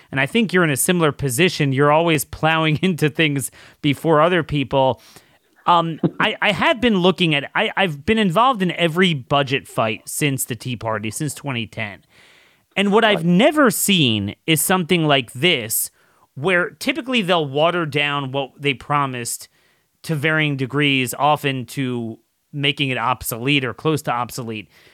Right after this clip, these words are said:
Speaker 1: But here, in addition, they added an extra year of unlimited debt increase. Where did that come from?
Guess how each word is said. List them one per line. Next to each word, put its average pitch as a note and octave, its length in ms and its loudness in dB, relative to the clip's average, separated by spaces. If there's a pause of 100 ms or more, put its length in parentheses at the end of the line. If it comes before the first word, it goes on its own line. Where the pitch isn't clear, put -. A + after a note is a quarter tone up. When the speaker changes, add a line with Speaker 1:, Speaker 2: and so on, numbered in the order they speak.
(320)
Speaker 1:
But G3+ 160 -2
here, D#4 400 -4
in B3 120 0
addition, C#3+ 840 -2 (140)
they E3 400 -4
added D3+ 680 0 (260)
an E3 140 -2 (180)
extra G3 520 -6
year F3 360 -2
of B2+ 200 -6 (280)
unlimited F#3+ 800 0
debt G3 200 -2
increase. A#2 760 -12 (300)
Where G#3+ 260 2
did D4 220 2
that G#3 240 0
come A3+ 300 -4
from? - 480 -16